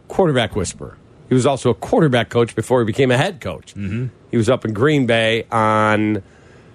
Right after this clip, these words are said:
Speaker 1: Holmgren's staff. That staff had, I think, Mariucci at one point, Andy Reid, John Gruden,
Speaker 2: Yes.
Speaker 1: uh, Mike Holmgren. There was a bunch of them.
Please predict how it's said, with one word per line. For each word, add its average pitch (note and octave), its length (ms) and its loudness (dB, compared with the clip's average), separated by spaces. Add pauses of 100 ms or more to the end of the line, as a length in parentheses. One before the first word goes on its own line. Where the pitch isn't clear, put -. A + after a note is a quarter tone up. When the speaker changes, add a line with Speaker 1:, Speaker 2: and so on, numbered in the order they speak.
Speaker 1:
Holmgren's B2+ 480 -2
staff. - 540 -6 (720)
That D3+ 180 0
staff D3+ 360 -2
had, G2+ 420 -2 (460)
I F2+ 40 -8
think, G2+ 200 -2
Mariucci G#2 800 -2
at B2 100 0
one B2 280 0
point, A#2+ 460 0
Andy F#2+ 380 -2
Reid, C3+ 720 0
John G2 580 0
Gruden, C3+ 920 0
Speaker 2:
Yes. A2 280 -2
Speaker 1:
uh, G2+ 280 0
Mike G#2 320 -2
Holmgren. C#3 880 0
There D#3 100 2
was C#3+ 120 2
a B2+ 80 2
bunch A2+ 480 -2
of - 80 -10
them. - 100 -20